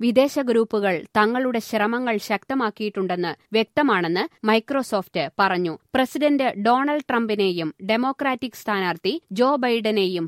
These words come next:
ഹാക്കർമാർ ലക്ഷ്യം വെച്ചിട്ടുണ്ട്. റിപ്പബ്ലിക്കൻ, ഡെമോക്രാറ്റിക് ഉൾപ്പെടെ അമേരിക്കയിലെ രാഷ്ട്രീയ പാർട്ടികളുമായി ബന്ധമുള്ള ഇരുന്നൂറിലധികം സംഘടനകളെ സ്ട്രോൺഷ്യം ഗ്രൂപ്പിലെ റഷ്യൻ ഹാക്കർമാർ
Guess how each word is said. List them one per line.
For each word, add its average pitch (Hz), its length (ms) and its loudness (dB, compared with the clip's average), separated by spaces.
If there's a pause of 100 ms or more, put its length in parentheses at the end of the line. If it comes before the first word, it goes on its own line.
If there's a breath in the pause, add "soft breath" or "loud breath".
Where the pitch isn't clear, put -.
ഹാക്കർമാർ 240 600 6 (180)
ലക്ഷ്യം 254 380 2
വെച്ചിട്ടുണ്ട്. 185 500 -2 (240)
റിപ്പബ്ലിക്കൻ, 285 680 2 (160)
ഡെമോക്രാറ്റിക് 262 840 2
ഉൾപ്പെടെ 202 420 0 (260)
അമേരിക്കയിലെ 254 840 0 (140)
രാഷ്ട്രീയ 247 560 0
പാർട്ടികളുമായി 233 800 0
ബന്ധമുള്ള 196 580 -2 (300)
ഇരുന്നൂറിലധികം 262 920 0
സംഘടനകളെ 202 760 -4 (180)
സ്ട്രോൺഷ്യം 262 680 -2 (100)
ഗ്രൂപ്പിലെ 208 500 0 (200)
റഷ്യൻ 226 360 -2
ഹാക്കർമാർ 208 580 -2